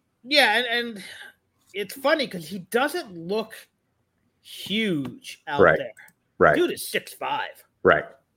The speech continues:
Speaker 1: Um, you know, he's not the thickest guy, so you'd have to be in the right system, and whether that's playing outside linebacker in a three four where he walks up, which is kinda how they use him,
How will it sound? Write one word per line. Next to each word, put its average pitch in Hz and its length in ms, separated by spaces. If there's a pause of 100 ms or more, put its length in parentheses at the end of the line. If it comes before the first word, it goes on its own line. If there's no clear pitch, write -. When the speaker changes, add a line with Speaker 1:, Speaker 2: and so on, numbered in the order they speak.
Speaker 1:
Um, 156 500
you 240 100
know, 202 80
he's 196 160
not 262 220
the - 80
thickest - 480
guy, 143 160
so 214 160
you'd 214 160
have 269 200
to 240 60
be 226 120
in 202 80
the 185 80
right 170 260
system, 175 400
and 208 160
whether 214 240
that's 196 280
playing 180 580 (680)
outside 190 420
linebacker 170 640
in 147 80
a 143 60
three 165 280
four 160 340
where 143 140
he 147 100
walks 143 420
up, 147 140
which - 140
is - 80
kinda 208 300
how 165 120
they 143 120
use 151 340
him, 139 180